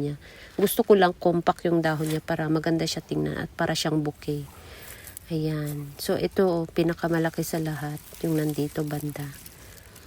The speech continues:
Ayan, di ba? Maganda yung dahon niya. Ma-, mataba na maliit. Ayan. Tapos, ito naman yung aking mira.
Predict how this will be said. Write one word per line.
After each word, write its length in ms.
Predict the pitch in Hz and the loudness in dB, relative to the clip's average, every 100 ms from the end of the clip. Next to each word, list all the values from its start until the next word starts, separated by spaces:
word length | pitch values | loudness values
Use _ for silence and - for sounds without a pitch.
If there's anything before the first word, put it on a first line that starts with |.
| - - - - - | -20 -20 -20 -16 -8
Ayan, 480 | 160 160 156 151 147 | -4 -2 0 -2 -2
di 80 | 151 | -6
ba? 320 | - 151 147 - - | -6 -8 -8 -14 -10
Maganda 400 | - 170 185 185 | -2 4 6 6
yung 240 | 185 180 170 | 4 4 2
dahon 320 | 165 165 165 | 0 0 -2
niya. 320 | 156 156 151 147 - - - - - - - - | -2 -2 -4 -10 -16 -20 -20 -20 -20 -20 -20 0
Ma-, 640 | 180 170 170 170 170 170 156 | 4 6 6 8 6 4 4
mataba 400 | 185 - 196 190 | 4 8 8 10
na 160 | - 180 | 8 8
maliit. 480 | 180 170 170 160 156 - - - | 8 6 6 4 0 -4 -20 -6
Ayan. 480 | 151 156 151 147 143 - - - - - - - - - - - - - | 0 2 0 -2 -8 -14 -20 -20 -20 -20 -20 -20 -20 -20 -20 -20 -20 -6
Tapos, 320 | - 185 190 | 0 2 2
ito 240 | - 190 220 208 | 2 4 6 8
naman 320 | 208 196 180 | 8 6 6
yung 160 | 185 | 4
aking 400 | - 160 - 170 | 2 -2 0 2
mira. 800 | 165 160 156 156 156 156 151 151 | 4 6 4 2 0 -2 -4 -6